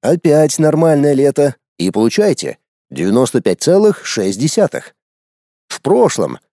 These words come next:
тысяча девятьсот шестьдесят седьмом году, дожди и поздняя весна опять качнулись вниз —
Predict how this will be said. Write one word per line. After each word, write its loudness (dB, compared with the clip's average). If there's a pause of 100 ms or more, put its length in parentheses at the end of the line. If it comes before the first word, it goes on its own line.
(140)
тысяча -2
девятьсот 0
шестьдесят -2
седьмом -2
году, 0 (320)
дожди -2
и -2
поздняя 0
весна -6 (420)
опять 2
качнулись 2
вниз — 0